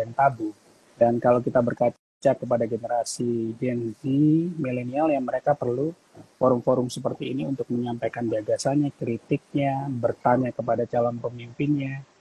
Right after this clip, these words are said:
dan kemudian di, eh, pos yang lain juga, kan acara-acara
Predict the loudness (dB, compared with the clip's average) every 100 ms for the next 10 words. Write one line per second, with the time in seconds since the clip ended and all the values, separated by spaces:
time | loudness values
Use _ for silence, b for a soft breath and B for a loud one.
0 | _ _ 0 2 2 2 4 6 6 6
1 | 4 2 -2 -6 -8 -10 _ 0 2 2
2 | 2 0 -2 -4 -4 0 0 0 0 -4
3 | -2 2 2 0 _ _ _ 2 4 4
4 | 0 -6 -6 0 2 2 2